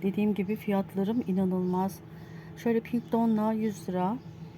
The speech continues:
Şurada Marina var. Bordo renk alıyor. Yüz lira. Şu, em, Jimino Tango diye bir tür arkadaşlar.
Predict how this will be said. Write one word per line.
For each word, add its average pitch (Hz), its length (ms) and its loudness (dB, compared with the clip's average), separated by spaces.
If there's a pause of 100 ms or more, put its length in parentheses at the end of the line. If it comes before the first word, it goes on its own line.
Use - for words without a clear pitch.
(400)
Şurada 220 260 -2
Marina 220 460 4
var. 196 280 4
Bordo 196 300 2
renk 196 280 0
alıyor. 196 380 2 (120)
Yüz 196 300 -2
lira. 175 280 0 (1300)
Şu, 269 360 10 (640)
em, 214 440 4 (1200)
Jimino 226 480 6 (100)
Tango 214 440 4
diye 180 200 2
bir 185 120 2
tür 165 300 -4
arkadaşlar. 214 680 0